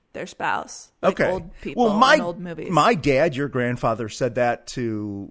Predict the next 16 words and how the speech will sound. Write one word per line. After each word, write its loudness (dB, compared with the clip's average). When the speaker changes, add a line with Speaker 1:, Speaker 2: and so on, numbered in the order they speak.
Speaker 2:
you -8
know, -10
my -2
mother, 0
but -2
she -2
was 4
a 10
mother. 6
<laughs> 0
Speaker 1:
Sure, 0
but 6
they're 6
the, -2
they're 0
like -2